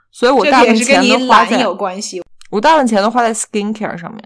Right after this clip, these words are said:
Speaker 1: 就是我出门就涂个防晒，涂个口红这样子。然后疫情之后，我觉得化妆品的 spending 变少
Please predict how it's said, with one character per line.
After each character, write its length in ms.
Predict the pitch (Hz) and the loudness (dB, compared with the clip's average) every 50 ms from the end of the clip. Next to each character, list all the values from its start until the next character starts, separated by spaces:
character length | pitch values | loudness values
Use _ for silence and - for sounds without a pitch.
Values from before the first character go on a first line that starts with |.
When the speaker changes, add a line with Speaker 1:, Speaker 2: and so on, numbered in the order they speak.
| _ _ _ _ | _ _ _ _
Speaker 1:
就 140 | - 220 | -12 -12
是 80 | 226 233 | -12 -8
我 160 | 233 175 - | -8 -8 -8
出 160 | - - 240 | -6 -4 -2
门 160 | 226 208 190 202 | -2 -2 -2 -2
就 100 | 208 208 | -4 -4
涂 180 | - - 190 185 | -4 -6 -6 -6
个 80 | 190 | -6
防 260 | 190 - 160 - 160 | -6 -6 -10 -10 -10
晒， 320 | 170 - 185 165 - - 165 | -12 -12 -12 -12 -12 -14 -18
涂 160 | _ - 165 | _ -14 -14
个 80 | 165 - | -14 -12
口 160 | - 151 143 | -12 -12 -12
红 240 | - 147 - - 107 156 | -12 -14 -16 -14 -14 -10
这 80 | 143 | -10
样 200 | 117 - - 233 | -10 -10 -10 -14
子。 200 | 208 - - - _ _ _ _ - _ - - - - _ _ _ - | -16 -18 -20 -20 _ _ _ _ -20 _ -20 -20 -20 -20 _ _ _ -14
然 320 | 226 - 185 175 190 208 | -8 -4 0 0 0 0
后 140 | 220 233 240 | -2 -4 -6
疫 120 | 247 240 | -6 -6
情 240 | 226 226 208 185 202 | -6 -6 -6 -6 -6
之 140 | 202 208 220 | -6 -8 -8
后， 140 | 214 220 196 | -6 -6 -6
我 80 | 175 | -6
觉 80 | 175 175 | -6 -8
得 180 | 175 185 208 | -8 -8 -8
化 180 | 208 220 214 208 | -4 -4 -4 -4
妆 160 | 208 214 220 | -4 -4 -6
品 140 | 226 214 190 | -6 -6 -8
的 100 | - 175 | -8 -10
spending 440 | 175 - - 180 175 175 175 160 165 | -12 -10 -8 -8 -8 -8 -10 -12 -10
变 200 | 180 170 156 165 | -10 -10 -10 -8
少 280 | 170 - - - - | -8 -6 -6 -6 -8